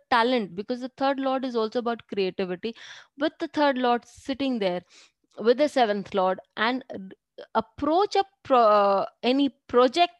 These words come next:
that you had previously let gone of or could not get with a more sophisticated and a, a lot of, um, grace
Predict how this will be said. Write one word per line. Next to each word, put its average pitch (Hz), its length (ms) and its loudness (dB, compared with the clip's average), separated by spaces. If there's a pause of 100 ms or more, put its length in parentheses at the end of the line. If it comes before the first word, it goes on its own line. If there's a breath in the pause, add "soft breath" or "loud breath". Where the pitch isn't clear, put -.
that 262 140 -2
you 269 100 -2
had 254 220 0 (280)
previously 311 840 0
let 202 380 0
gone 208 360 -2 (160)
of 190 260 -6 (260)
or 220 140 2 (140)
could 214 140 -8
not 202 400 -6
get 196 300 -2 (440 loud breath)
with 294 140 -4
a 330 80 6
more 294 420 0
sophisticated 320 1300 -6 (420 loud breath)
and 285 180 -2
a, 302 80 -2 (320)
a 202 160 2
lot 220 220 -2
of, 277 280 -4
um, 202 300 2 (720 soft breath)
grace 240 720 0